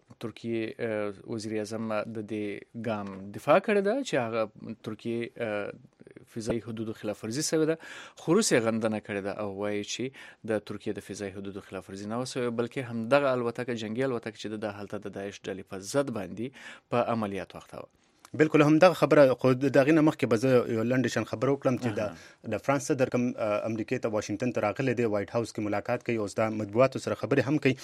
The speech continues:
Speaker 1: اها.
Speaker 2: نو د دې نه مخکې د برطانیې وزیر اعظم ډیوډ کیمرون سره، آ، ملاقات کړی، تېره ورځ یې ملاقات
Speaker 1: بالکل.
Speaker 2: کړی دی. او دغه شان، آ، د روانې هفتې په اخره پورې به، آ، د روس سره، د ترکیې سره، د ایټلي او د نورو مشرانو سره هم ملاقات
Speaker 1: اها.
Speaker 2: کوي چې د دغه آی اس آی ایل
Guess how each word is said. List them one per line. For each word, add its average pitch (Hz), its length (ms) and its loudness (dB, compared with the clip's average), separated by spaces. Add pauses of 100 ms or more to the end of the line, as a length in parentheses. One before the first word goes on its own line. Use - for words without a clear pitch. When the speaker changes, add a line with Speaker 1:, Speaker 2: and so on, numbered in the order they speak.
(120)
Speaker 1:
اها. 107 300 -4
Speaker 2:
نو 123 220 0
د - 20 -4
دې 147 60 4
نه 160 80 4
مخکې 147 240 2
د 120 60 2
برطانیې 110 640 -2
وزیر 107 240 -2
اعظم 113 280 2
ډیوډ 107 200 -2
کیمرون 117 400 -2
سره، 98 280 -2 (300)
آ، 107 80 -2
ملاقات 107 480 2
کړی، 107 180 -2
تېره 110 200 -2
ورځ 104 240 -2
یې 107 60 -2
ملاقات 101 300 -2
Speaker 1:
بالکل. 120 240 -2
Speaker 2:
کړی 123 80 2
دی. 123 100 2
او 127 120 4
دغه 143 180 4
شان، 135 240 0 (300)
آ، 110 180 2
د 107 100 -2
روانې 120 440 4
هفتې 110 240 -4
په 107 140 -2
اخره 117 340 2
پورې 110 400 -4
به، 107 220 0 (280)
آ، 104 300 4
د 98 120 -4
روس 123 200 2
سره، 107 400 2 (160)
د 104 200 -2
ترکیې 110 360 -2
سره، 110 240 -2
د 104 100 -4
ایټلي 110 340 -2
او 127 120 4
د 107 80 -4
نورو 117 240 0
مشرانو 110 420 -4
سره 107 160 -4
هم 139 180 2
ملاقات 104 380 0
Speaker 1:
اها. 117 140 -4
Speaker 2:
کوي 127 120 -4
چې - 80 -4
د 107 120 -2
دغه 113 320 2 (220)
آی 104 200 4
اس - 220 -6 (200)
آی 107 180 -2
ایل 131 280 4